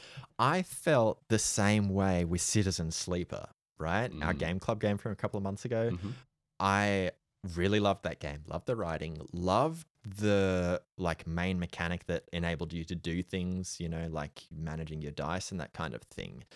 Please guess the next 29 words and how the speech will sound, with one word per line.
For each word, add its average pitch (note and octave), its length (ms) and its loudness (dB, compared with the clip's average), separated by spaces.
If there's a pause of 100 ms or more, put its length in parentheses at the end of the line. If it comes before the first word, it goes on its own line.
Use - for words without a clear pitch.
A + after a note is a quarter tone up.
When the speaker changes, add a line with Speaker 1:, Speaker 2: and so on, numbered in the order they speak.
(180)
Speaker 1:
But - 200 0
everything D3+ 640 0
you A2 220 -2 (120)
did G#2+ 360 0
was F2 140 -4
a E2 60 -8
fetch - 420 -6
quest. - 440 -12
Like, E2 220 -4
literally G#2+ 760 2 (140)
everything. E2 640 -2
You E2 140 -6
were D#2+ 200 -4
either D#2 280 -4
getting F2+ 440 -2
mushrooms F2 600 -4
for - 120 -10
people - 420 -10
or C2 140 -6
getting F2 360 -4
money D2 500 -4
or D#2+ 140 -2
getting, D2+ 460 -8
like, C2 400 -8
technology. - 840 -8 (240)
Speaker 2:
Mm. D2+ 360 -6 (380)
Speaker 1:
Um, D2+ 640 -8 (680)
and G#2 580 2 (440)
that G#2+ 720 -2